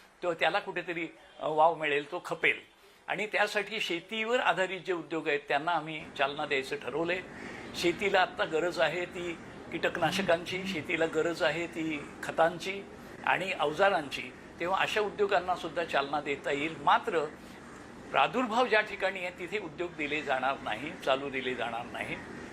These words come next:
जिथे प्रादुर्भाव नाही कोरोनाचा, अशा ठिकाणी हे उद्योग, अ, सुरू करून दिले जातील.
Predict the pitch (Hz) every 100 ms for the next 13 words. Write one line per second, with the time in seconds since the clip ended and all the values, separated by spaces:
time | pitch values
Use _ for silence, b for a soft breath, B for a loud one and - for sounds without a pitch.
0 | - - 165 190 165 139 156 156 135 151
1 | 131 120 196 180 165 170 165 185 180 -
2 | 131 - 160 156 160 156 143 139 120 139
3 | 147 - - - - - 143 139 - 147
4 | 147 143 135 151 135 127 135 127 117 185